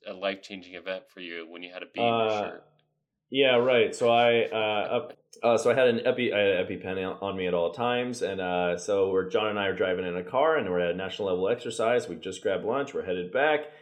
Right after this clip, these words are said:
Speaker 2: and, uh, a bee flies into the window, right into my shirt sleeve, right here, and goes into my shirt, and I'm just freaking out because I'm allergic.
Speaker 1: <laughs>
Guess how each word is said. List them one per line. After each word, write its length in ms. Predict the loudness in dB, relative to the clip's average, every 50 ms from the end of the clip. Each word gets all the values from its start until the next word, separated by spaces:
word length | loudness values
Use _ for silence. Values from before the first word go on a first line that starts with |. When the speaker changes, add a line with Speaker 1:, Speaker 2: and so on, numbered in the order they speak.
| -20 -20 _ _ _ _ -2
Speaker 2:
and, 540 | 2 2 4 4 4 2 2 2 2 2 2
uh, 440 | 2 2 2 2 2 2 2 2 0 0
a 260 | 0 -2 -4 -6 -10 -8
bee 360 | -6 -4 -4 -4 -6 -6 -4 0
flies 340 | 2 2 4 4 2 0 -2
into 200 | -4 -4 -4 -2
the 80 | 0 2
window, 400 | 2 2 4 4 4 6 4 4
right 260 | 4 4 4 4 4
into 220 | 2 -2 -2 0
my 180 | 0 2 2 2
shirt 300 | 0 -2 -4 -4 -4 -4
sleeve, 320 | -4 -2 -2 0 0 2
right 240 | 4 4 4 4 2
here, 260 | 0 -2 -4 -4 -2 -2
and 100 | 0 2
goes 220 | 2 2 2 2
into 240 | -2 -2 -2 0 2
my 160 | 2 2 2
shirt, 480 | 2 0 0 -2 0 0 0 -2 -4 -6 -4
and 120 | -2 -2 -2
I'm 120 | 0 0
just 200 | 0 -2 -2 -4 -10 -18 -10 -4
freaking 360 | -2 -2 -2 0 0 0 2
out 440 | 4 4 4 4 4 4 2 0 -4 -16 -20 _ _ _ _ _ _ _ _ -8
because 300 | -4 0 2 4 4 4 4
I'm 180 | 2 4 4
allergic. 720 | 4 4 6 6 6 4 4 2 2 2 2 0 -6 -14 _ _ _ _ _ _ _ _ _ _ _ -20 -20 -20 _ _ _ _ _ _ _ _
Speaker 1:
<laughs> 100 | -20 -20